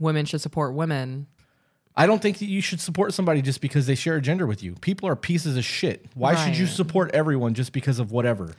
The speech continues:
Speaker 1: Right, but women wanna yell, "Women support women," but because I'm saying something that you don't dis-, that you disagree with,
Speaker 2: Right.
Speaker 1: even though it has proven to work in other relationships, you wanna, you wanna degrade me.
Speaker 2: Right.
Speaker 1: When I speak on another woman who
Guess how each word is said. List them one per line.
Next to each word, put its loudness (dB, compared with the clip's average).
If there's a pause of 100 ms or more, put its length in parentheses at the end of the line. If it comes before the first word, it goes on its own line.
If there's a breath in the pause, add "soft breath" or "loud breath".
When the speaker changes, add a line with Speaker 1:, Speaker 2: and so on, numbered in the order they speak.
(220 soft breath)
Speaker 1:
Right, -2
but -2
women 0
wanna 2
yell, 0
"Women -2
support -4
women," -4 (140)
but -2
because -4
I'm 0
saying -2
something -4
that -6
you -4
don't -4
dis-, -4 (220)
that -4
you -4
disagree -4
with, -4
Speaker 2:
Right. -8 (400 soft breath)
Speaker 1:
even 0
though 0
it 0
has -2
proven 0
to 0
work -2
in -4
other 0
relationships, -6 (680)
you 0
wanna, 0
you -2
wanna 0
degrade -2
me. -4
Speaker 2:
Right. -10 (1000)
Speaker 1:
When -2
I 0
speak -6
on 0
another 0
woman -2
who -4